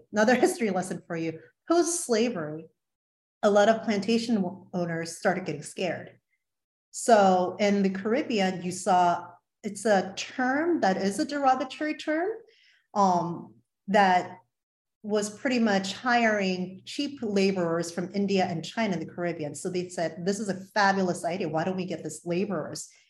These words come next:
in the South?" And so when the West Coast wanted to bar these Chinese migrant workers from the Ch-, Continental Railroad from entering the States, the South was against that, saying, "No, no, no, no, we want these cheap laborers."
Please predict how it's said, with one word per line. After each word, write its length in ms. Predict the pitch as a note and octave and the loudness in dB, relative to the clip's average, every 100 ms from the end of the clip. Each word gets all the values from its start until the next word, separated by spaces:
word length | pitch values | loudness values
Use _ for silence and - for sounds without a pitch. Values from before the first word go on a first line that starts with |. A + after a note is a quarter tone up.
| - | -8
in 80 | E3+ | -6
the 80 | |
South?" 400 | - - D#3 - - _ _ _ _ _ _ - _ | -6 -4 -4 -6 -16 _ _ _ _ _ _ -20 _
And 340 | G#3+ G3 F#3 F#3+ | 0 2 4 0
so 300 | - A#3+ G#3+ | 2 4 4
when 140 | G3 | 4
the 80 | G3 | 2
West 360 | F#3+ B3+ - - | 4 2 2 -6
Coast 240 | B3+ A#3+ | -6 -4
wanted 240 | G3 F#3 | -4 -4
to 80 | F#3 | -6
bar 460 | E3 - F#3 C4 C4+ | -4 4 6 6 2
these 380 | G#3+ F#3+ F#3+ - - | 0 -2 -4 -10 -14
Chinese 440 | - A#3 G3+ G3 G3 | -4 0 0 -2 0
migrant 360 | F#3+ F#3 F3+ | 0 0 -2
workers 380 | F3 F3+ E3+ E3 | -4 -4 -4 -6
from 220 | - F3 | -4 -4
the 80 | E3 | -4
Ch-, 160 | D#3+ - | -6 -8
Continental 420 | G#3 F#3+ F3 E3+ | -6 -4 -6 -2
Railroad 400 | F3+ A3+ F3+ E3+ | 0 2 0 -2
from 360 | - F3 E3 - _ | -4 -4 -4 -10 _
entering 340 | G#3+ G#3+ A3+ G3 | -2 0 0 0
the 80 | F#3 | -2
States, 640 | - - C#4 F3+ - - _ _ _ _ _ - | -4 -2 -2 -2 -6 -16 _ _ _ _ _ -6
the 80 | G3+ | -4
South 340 | G3 C4 C#4 | 2 2 4
was 120 | A#3 G3 | 0 -2
against 440 | F3+ D#3 D#3+ - | -2 -4 -4 -10
that, 300 | - - - | -12 -12 -16
saying, 320 | - - G#3 A3+ | -8 -2 2 2
"No, 120 | F#4+ | 2
no, 200 | A4 G#4+ | 2 0
no, 160 | G4+ | 2
no, 80 | G4 | 2
we 140 | A#3+ B3+ | 2 2
want 260 | D#4 E4+ | 0 0
these 220 | C4 B3 | -4 -4
cheap 280 | - C4 - | -6 -8 -4
laborers." 640 | F#3+ F#3 F3+ D#3 D#3+ - | -2 -2 -4 -6 -8 -12